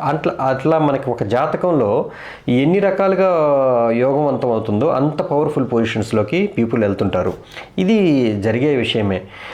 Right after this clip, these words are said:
లేదండి, ఆ, మనం మామూలుగా సహజంగా నార్మల్గా మనం జాతకాలు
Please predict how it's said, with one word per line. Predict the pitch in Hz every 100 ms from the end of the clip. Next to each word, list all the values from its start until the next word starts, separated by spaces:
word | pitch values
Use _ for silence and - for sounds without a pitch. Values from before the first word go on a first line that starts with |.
| - - 123
లేదండి, | 156 151 143 135 127 123 113 110 110
ఆ, | 110 107 123 135 139 117
మనం | 123 120 117
మామూలుగా | 113 117 139 185
సహజంగా | 180 135 131 156 160
నార్మల్గా | 135 117 139 139 143 113 127 -
మనం | 120 117 110 101
జాతకాలు | 107 107 123